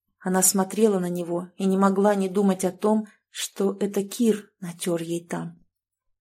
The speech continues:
Не вспоминать, как именно он это делал. Порозовев,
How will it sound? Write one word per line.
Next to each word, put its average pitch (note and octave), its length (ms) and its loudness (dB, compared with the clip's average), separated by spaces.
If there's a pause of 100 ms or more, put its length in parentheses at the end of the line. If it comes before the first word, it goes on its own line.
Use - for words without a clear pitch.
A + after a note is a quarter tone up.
(160)
Не G3 180 6
вспоминать, G#3 720 2
как G#3+ 360 0
именно G3+ 520 4
он F#3 160 0
это F3+ 180 0
делал. E3+ 480 0 (960)
Порозовев, G3 800 2